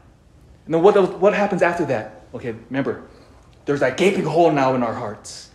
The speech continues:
Because we're created in his image and likeness, we've rejected him. Now, what do we do? And we all should repeat this. You probably dream about this phrase every single night when you go to bed, 'cause I repeat it practically every mass. We now reject God, and so this gaping hole which I'm created for, what do we fill it with?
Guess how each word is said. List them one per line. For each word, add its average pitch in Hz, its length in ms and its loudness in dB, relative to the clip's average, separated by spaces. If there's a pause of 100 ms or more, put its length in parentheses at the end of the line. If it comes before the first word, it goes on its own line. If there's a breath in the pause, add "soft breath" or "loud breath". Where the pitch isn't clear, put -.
(840)
Because 139 140 -4
we're 151 100 0
created 175 360 4
in 156 100 0
his 170 160 0
image 170 180 -2
and 143 80 2
likeness, 196 540 2
we've 151 160 -6
rejected 185 400 2
him. 240 480 -2
Now, 180 340 4
what 220 380 6
do 226 160 2
we 202 180 2
do? 247 380 2
And 165 160 2
we 180 140 4
all 208 120 8
should 214 160 -4
repeat 175 340 0
this. 196 240 0
You 185 80 -10
probably 196 220 6
dream 208 220 6
about 165 260 6
this - 100 -6
phrase 143 440 2
every 151 180 0
single 147 240 -6
night 131 220 -2
when 117 80 -8
you 123 80 -6
go 123 60 -4
to 120 60 -8
bed, 107 300 -10 (380 loud breath)
'cause - 80 -10
I 127 60 -2
repeat 143 340 2
it 143 80 2
practically 156 320 0
every 135 160 0
mass. - 500 -6 (1300 loud breath)
We 156 140 -2
now 269 200 6
reject 220 380 4
God, 202 260 6
and 208 80 0
so 202 140 -2
this 160 120 -6
gaping 233 300 2
hole 202 280 4
which 196 120 0
I'm 190 100 2
created 220 360 2
for, 247 420 2
what 208 240 6
do - 60 -6
we 247 80 -4
fill 233 240 6
it 196 100 4
with? - 400 -4